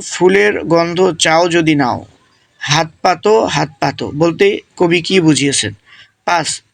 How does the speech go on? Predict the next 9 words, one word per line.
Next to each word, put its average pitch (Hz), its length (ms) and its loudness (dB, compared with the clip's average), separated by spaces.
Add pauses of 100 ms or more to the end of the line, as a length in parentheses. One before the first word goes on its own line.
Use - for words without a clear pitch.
ভালো 156 300 2
কথা, 135 380 -2 (600)
বুদ্ধির 170 440 2
কাজ 156 280 -2
করেছিস 117 580 0 (180)
বলতে 170 320 2
লেখক 180 380 0
কি 214 120 2
বুঝিয়েছেন? 127 540 0